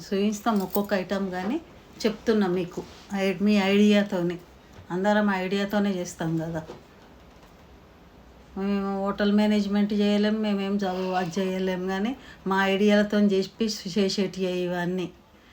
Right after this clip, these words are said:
ఏం డబ్బింగ్ కొట్టి వాళ్ళని వీళ్ళని చూసి చేసేటివి కూడా కావు. అన్ని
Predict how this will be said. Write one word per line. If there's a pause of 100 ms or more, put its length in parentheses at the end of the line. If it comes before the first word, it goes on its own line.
(240)
ఏం
డబ్బింగ్
కొట్టి
వాళ్ళని
వీళ్ళని
చూసి
చేసేటివి
కూడా
కావు. (680)
అన్ని